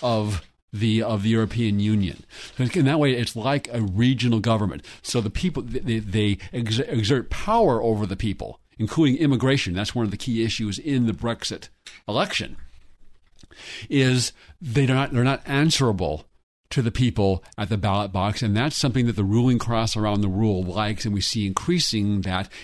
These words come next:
in regional government like scag here in Southern California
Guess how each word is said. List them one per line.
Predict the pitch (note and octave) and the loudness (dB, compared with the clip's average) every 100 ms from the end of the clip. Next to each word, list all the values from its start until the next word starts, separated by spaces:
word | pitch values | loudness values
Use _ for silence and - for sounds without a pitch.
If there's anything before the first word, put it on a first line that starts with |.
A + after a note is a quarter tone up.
| - | -6
in | G2+ G2 | -2 2
regional | B2+ B2 A#2+ | 2 2 0
government | A#2 A2+ A#2+ A#2 | 2 2 2 0
like | D#2 - | -2 -2
scag | - C3 A#2 A#2 B2 | -2 0 0 0 -2
here | F#2+ A#2 | 0 0
in | |
Southern | G#2 A#2 A2+ | 0 0 -2
California | A2+ A#2+ A2 A#2 A#2 A#2 A#2+ | -2 -2 -2 0 2 2 2